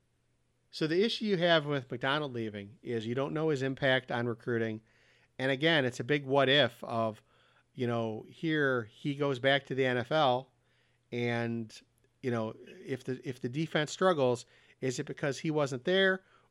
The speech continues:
or is it because, you know, other teams have figured it out, and we don't know what impact he had on,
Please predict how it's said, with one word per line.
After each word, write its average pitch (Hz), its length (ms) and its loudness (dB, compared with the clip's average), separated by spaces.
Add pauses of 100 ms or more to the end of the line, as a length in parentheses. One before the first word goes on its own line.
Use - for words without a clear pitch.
or 135 220 2
is 131 140 -2
it 127 100 -10
because, 127 800 -4
you 139 100 -6
know, 127 120 2
other 131 160 0
teams 123 320 -4
have 117 100 -10
figured 131 300 -4
it 123 80 -2
out, 127 340 4 (340)
and 131 120 -2
we 139 100 2
don't 156 220 2
know 147 160 0
what 139 280 0
impact 135 540 -2
he 127 240 -2
had 123 160 2
on, 110 300 -2